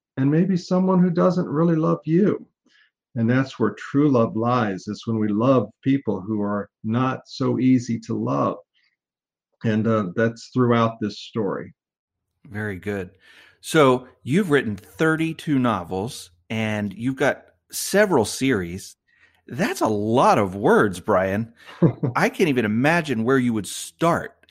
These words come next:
Speaker 2: Let's say a story jumper wanted to start writing their own stories.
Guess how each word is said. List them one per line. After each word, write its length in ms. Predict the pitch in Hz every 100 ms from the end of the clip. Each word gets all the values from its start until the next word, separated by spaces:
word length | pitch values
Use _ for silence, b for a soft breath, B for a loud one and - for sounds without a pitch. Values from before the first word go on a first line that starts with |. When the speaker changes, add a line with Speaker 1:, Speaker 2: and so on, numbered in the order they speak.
| B B B 143 - 170
Speaker 2:
Let's 220 | 226 262
say 220 | - 226
a 80 | 175
story 400 | - - 165 147
jumper 460 | 123 123 120 113 -
wanted 480 | 104 120 175 196 131
to 60 |
start 280 | 110 - 98
writing 280 | 104 98 95
their 180 | 95 92
own 140 | 92
stories. 500 | 87 - 104 87 -